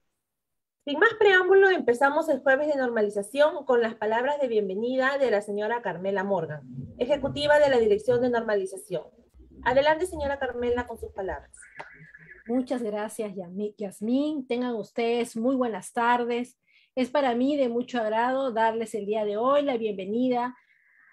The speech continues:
Speaker 2: a nombre de inacal a este jueves de normalización número trece,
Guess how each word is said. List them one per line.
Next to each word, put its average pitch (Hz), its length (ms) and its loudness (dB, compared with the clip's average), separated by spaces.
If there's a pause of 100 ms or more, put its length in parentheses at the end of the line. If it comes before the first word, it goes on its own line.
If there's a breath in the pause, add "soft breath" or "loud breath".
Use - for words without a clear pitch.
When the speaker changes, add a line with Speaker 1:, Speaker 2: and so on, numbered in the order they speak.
(160 soft breath)
Speaker 2:
a 220 120 -8
nombre 254 320 2
de 254 80 2
inacal 294 760 0
a 233 180 2
este 254 280 0
jueves 285 480 4
de 262 100 0
normalización 220 840 0
número 240 360 -2
trece, 320 720 0